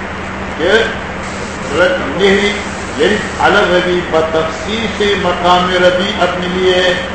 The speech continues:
ربیع چھوٹی، الجدول الصغیر چھوٹی نالی کو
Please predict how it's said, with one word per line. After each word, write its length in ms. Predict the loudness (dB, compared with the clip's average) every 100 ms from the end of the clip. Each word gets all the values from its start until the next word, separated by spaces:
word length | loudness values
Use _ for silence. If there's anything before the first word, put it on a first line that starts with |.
| -8 -8 -2
ربیع 320 | 0 0 0 0 4
چھوٹی، 380 | 4 4 0 -2 -6 -8 -8 2
الجدول 680 | 6 6 6 4 4 2 2
الصغیر 540 | 2 2 2 4 0 -2
چھوٹی 260 | 0 2 2
نالی 280 | 2 4 2
کو 80 | 0